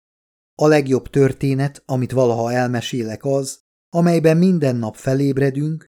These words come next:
és amelyet minden nap közösen újraírunk. Válaszd azt, hogy jelen vagy az életedben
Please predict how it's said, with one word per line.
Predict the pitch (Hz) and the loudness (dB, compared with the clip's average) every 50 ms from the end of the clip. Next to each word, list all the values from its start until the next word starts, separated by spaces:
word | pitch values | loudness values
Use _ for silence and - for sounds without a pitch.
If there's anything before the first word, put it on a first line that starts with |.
| _ _ _ _ _ | _ _ _ _ _
és | 151 147 - | -4 -2 0
amelyet | 165 156 156 151 151 151 147 147 | 0 0 2 2 4 2 2 2
minden | - 175 185 175 143 127 120 | 2 2 2 2 0 -2 -2
nap | 120 120 117 117 - | -2 -4 -6 -6 -4
közösen | - 143 123 113 110 98 - - 117 113 | -4 -4 -4 -4 -6 -8 -8 -8 -8 -6
újraírunk. | 120 117 117 107 104 107 107 107 107 104 110 113 113 117 110 - - _ _ _ _ _ _ _ _ _ _ _ _ _ _ 110 | -6 -6 -8 -8 -8 -10 -12 -12 -10 -10 -10 -10 -10 -10 -12 -14 -20 _ _ _ _ _ _ _ _ _ _ _ _ _ _ 0
Válaszd | 127 156 165 160 156 143 127 120 104 110 | 2 2 2 2 0 -2 -2 -4 -6 -6
azt, | 123 127 131 - - - | -6 -6 -6 -8 -12 -8
hogy | - 135 143 160 | -6 -4 0 2
jelen | 180 180 170 156 131 117 113 | 2 4 4 2 0 -2 -2
vagy | 110 113 107 110 | -4 -4 -4 -6
az | 104 95 | -6 -4
életedben | 123 123 123 117 120 120 120 120 120 113 117 120 123 127 135 135 | -4 -2 -2 -2 -2 -2 -2 -4 -6 -6 -6 -6 -6 -6 -6 -8